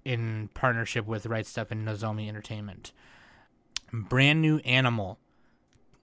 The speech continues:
is this new anime by Trigger. I don't know if it's a movie or a show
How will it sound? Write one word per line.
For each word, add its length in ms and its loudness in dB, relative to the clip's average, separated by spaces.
is 240 -6
this 280 -4
new 600 6
anime 580 2
by 160 0
Trigger. 440 0
I 60 -6
don't 80 2
know 80 6
if 80 0
it's 120 -4
a 60 -2
movie 540 4
or 180 0
a 60 -6
show 640 4